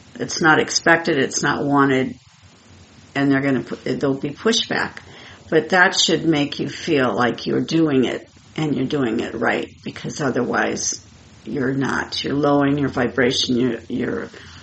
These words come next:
accepting a lower way that is not your way. When you get, when you see the pushback, you feel the, those waves of, of your own power being brought forward, then you know,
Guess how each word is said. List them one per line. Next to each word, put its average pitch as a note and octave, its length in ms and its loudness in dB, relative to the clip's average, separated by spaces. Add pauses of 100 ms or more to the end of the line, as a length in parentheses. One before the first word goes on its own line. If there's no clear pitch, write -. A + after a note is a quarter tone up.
accepting D#3 600 0
a B2+ 100 2
lower D3 380 6
way C#3 440 2 (520)
that C3+ 160 2
is C3+ 200 -2
not E3+ 280 8
your C#3 120 0
way. G#2+ 340 -4 (840)
When C3+ 220 -2
you D#3 140 2
get, E3+ 380 0 (480)
when D#3 200 -2
you E3+ 140 2
see G#3 300 2
the E3+ 100 2
pushback, - 720 -4
you C#3+ 80 -6
feel F3 460 -2
the, C3+ 240 -4 (1200)
those D#3+ 360 2
waves D3 580 4
of, - 340 -4 (100)
of C3 140 -4
your C3 160 -4 (380)
own D3 240 0
power D#3+ 560 4
being A#2+ 360 0
brought A#2+ 320 -2
forward, B2+ 540 -2
then D#3 320 -2
you D#3 140 4
know, E3+ 600 2